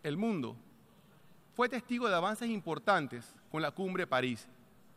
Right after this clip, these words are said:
Durante esta semana, Panamá está depositando el instrumento de ratificación del Acuerdo sobre Cambio Climático y nuestro país avanza con agresividad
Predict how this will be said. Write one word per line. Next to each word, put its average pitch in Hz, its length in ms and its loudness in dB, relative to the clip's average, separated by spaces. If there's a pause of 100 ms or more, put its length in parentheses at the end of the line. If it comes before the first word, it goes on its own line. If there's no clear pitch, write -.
(100)
Durante 135 320 -2
esta 208 160 2
semana, 208 500 4 (640)
Panamá 151 320 4
está 214 180 6
depositando 208 640 2
el 226 60 -2
instrumento 170 640 -2 (240)
de 147 80 -4
ratificación 151 880 0
del 143 160 -2
Acuerdo 170 480 -2 (240)
sobre 147 240 -4
Cambio 170 300 2
Climático 139 580 0 (640)
y - 80 -8
nuestro 127 260 -4
país 196 520 2 (840)
avanza 214 480 2
con 175 300 0
agresividad 156 840 6